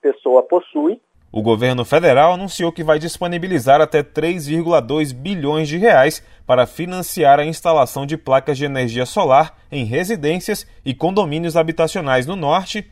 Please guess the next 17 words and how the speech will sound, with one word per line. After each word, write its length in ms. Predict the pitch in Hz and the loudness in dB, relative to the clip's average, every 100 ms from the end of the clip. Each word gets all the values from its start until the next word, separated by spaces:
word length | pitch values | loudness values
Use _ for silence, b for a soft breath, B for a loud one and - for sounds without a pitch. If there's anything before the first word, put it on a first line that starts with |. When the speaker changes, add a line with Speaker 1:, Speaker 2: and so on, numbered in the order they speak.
| - | -20
Speaker 2:
Nordeste 680 | - 214 156 143 156 - 170 - _ | -2 -2 2 2 2 0 -10 -12 _
e 80 | 147 | -10
Centro-Oeste, 840 | - 170 175 190 135 147 - - - | -6 -6 0 4 6 4 0 -12 -14
com 160 | - 135 | -8 -6
juros 280 | 123 131 104 | -4 -6 -8
bem 280 | 92 160 208 | -6 -4 -4
abaixo 360 | 127 139 - | 4 2 2
do 80 | 139 | -8
praticado 540 | 135 131 131 127 120 | -2 -2 0 0 0
no 100 | 120 | -2
mercado 540 | 143 208 - 139 156 165 b - | -4 -4 2 4 4 0 b -12
e 120 | 196 | -8
prazos 420 | 165 165 165 156 | 2 4 4 -2
mais 320 | 143 175 185 | -2 -2 -2
longos 340 | 143 151 156 151 | -2 -2 -2 -4
de 80 | |
pagamento. 720 | 151 143 151 165 123 127 123 | 2 2 4 2 0 0 -4